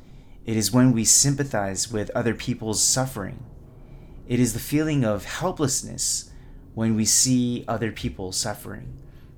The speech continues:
These are the times when we tap into the world of great compassion.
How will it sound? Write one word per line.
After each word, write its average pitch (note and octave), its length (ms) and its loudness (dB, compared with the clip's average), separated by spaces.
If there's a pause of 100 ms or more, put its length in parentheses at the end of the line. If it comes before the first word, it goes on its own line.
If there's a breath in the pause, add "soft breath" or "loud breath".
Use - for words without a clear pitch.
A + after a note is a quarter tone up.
(120)
These E3+ 360 2
are F3 80 0
the C3+ 120 -2
times B2 560 -2
when G#2+ 180 -4
we G2+ 120 -4
tap A#2 400 -6
into A#2 320 -2
the G#2 120 -2
world G2 380 -2
of - 180 -8
great G2+ 240 -6
compassion. G2+ 760 -10